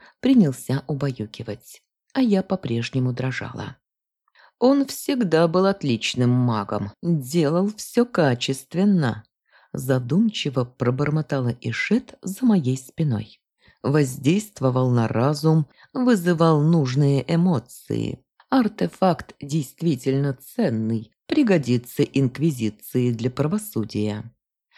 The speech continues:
Последнее слово она произнесла с откровенной насмешкой.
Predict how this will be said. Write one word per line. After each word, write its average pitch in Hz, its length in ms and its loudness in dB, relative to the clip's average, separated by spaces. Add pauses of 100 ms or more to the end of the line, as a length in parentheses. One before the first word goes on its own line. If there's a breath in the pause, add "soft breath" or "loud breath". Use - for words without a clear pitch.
(300 loud breath)
Последнее 123 800 -2
слово 143 800 -2
она 160 280 0
произнесла 127 1040 -4 (220)
с - 260 -20
откровенной 151 800 0
насмешкой. - 920 -8